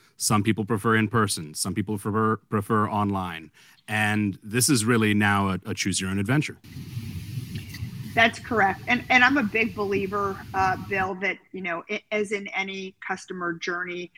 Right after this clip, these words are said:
Speaker 2: uh, or, or where anyone is in their life, there's a meet them where they are. And so one of the key, the core tenets of the value prop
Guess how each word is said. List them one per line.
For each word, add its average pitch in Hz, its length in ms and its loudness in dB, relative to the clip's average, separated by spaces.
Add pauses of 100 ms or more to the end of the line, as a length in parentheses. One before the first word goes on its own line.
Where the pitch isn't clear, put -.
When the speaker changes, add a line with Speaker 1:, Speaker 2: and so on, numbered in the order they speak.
(260)
Speaker 2:
uh, 170 220 4
or, 185 260 -2
or 190 160 0
where 190 400 2
anyone 185 380 -4
is 175 160 -6
in 175 80 -8
their 175 160 -6
life, 165 260 -4
there's 175 160 -4
a 185 60 -4
meet 180 280 -2
them 170 200 -6
where 160 200 -4
they 160 200 -6
are. 156 340 -4
And 180 180 -4
so 202 160 -4
one 196 220 0
of 190 140 -2
the 190 100 2
key, - 300 -8 (120)
the 196 160 -2
core 220 300 0
tenets 185 480 -4
of 196 140 -4
the 175 80 -8
value 175 340 0
prop 202 400 2